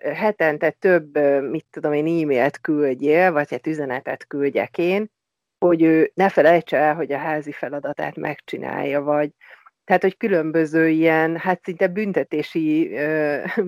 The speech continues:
módszereket kérnek, vagy kérnek számon rajtunk, vagy rajtam időnként. Persze ez sem mindenki. De visszatérve konkrétan a kérdésedre,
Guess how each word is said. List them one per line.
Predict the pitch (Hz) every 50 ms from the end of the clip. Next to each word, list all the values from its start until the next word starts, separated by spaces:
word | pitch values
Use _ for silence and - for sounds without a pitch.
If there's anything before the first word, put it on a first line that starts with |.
| 185 185
módszereket | 190 190 180 - - - 139 143 151 170 - - 151 147 160 170
kérnek, | 185 165 160 160 156 156 - - - - 156 165 156 151 156 185 220 -
vagy | 156 156 - _
kérnek | - 165 165 165 160 147 143 -
számon | - - - 165 151 156 156 156 151 156 160 160 170 175 180 196 190 175
rajtunk, | 160 156 156 160 165 175 - - - 185 185 190 190 190
vagy | - - - 143 139
rajtam | 139 151 147 151 160 175 190 - - 202 185 190 190 196 196 202 202 - _
időnként. | - 190 185 160 143 156 160 151 151 160 160 - 151 139 127 120 135 143 151 - -
Persze | - 170 147 156 - - 185
ez | 170 170 170
sem | - - 170 160
mindenki. | 160 160 151 147 117 123 131 123 - - -
De | 165 160 165
visszatérve | 175 208 202 - - 170 170 - 165 151 156 151
konkrétan | - - 180 180 185 185 - 185 185 - - 196 185
a | 180
kérdésedre, | - - 190 185 180 175 185 185 180 - - 185 175 170 190 185 190 196